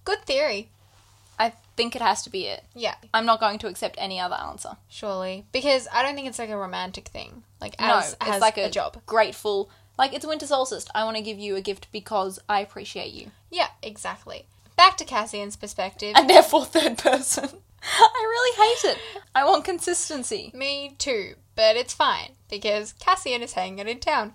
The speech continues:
Speaker 1: and Cassian loves town.
Speaker 2: <laughs>
Speaker 1: Like, that's literally what we read. But he goes into a store, and he notices that the shopkeeper has scars on her wings, and that her wings were actually clipped.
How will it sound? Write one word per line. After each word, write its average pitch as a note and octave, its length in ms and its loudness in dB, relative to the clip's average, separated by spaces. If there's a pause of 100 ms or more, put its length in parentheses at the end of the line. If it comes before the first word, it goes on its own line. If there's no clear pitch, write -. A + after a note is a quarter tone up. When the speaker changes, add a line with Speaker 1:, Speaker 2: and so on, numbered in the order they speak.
(140)
Speaker 1:
and A3+ 280 -6 (140)
Cassian D#4 500 0
loves E4+ 340 4
town. E4+ 480 0
Speaker 2:
<laughs> - 80 -10
Speaker 1:
Like, C4 220 -2
that's D#4+ 240 8
literally D#4 320 6
what D4 180 8
we D4 80 0
read. C4 320 4 (140)
But A#3+ 240 8
he C#4 120 -6
goes C#4 280 4
into D#4+ 160 -4
a E4 80 0
store, G#3 460 0 (200)
and C4 140 -2
he C4+ 100 -6
notices E4+ 520 -6
that - 140 0
the - 60 -8
shopkeeper C#4 600 -8
has A3+ 360 -6
scars E4+ 460 -4
on B3 120 -12
her A3+ 180 -10
wings, F#3 460 -12 (260)
and G#3+ 340 -4
that A3+ 200 -2
her A#3 140 -6
wings B3+ 380 -12
were B3+ 80 -6
actually A#3 440 -6
clipped. - 580 -10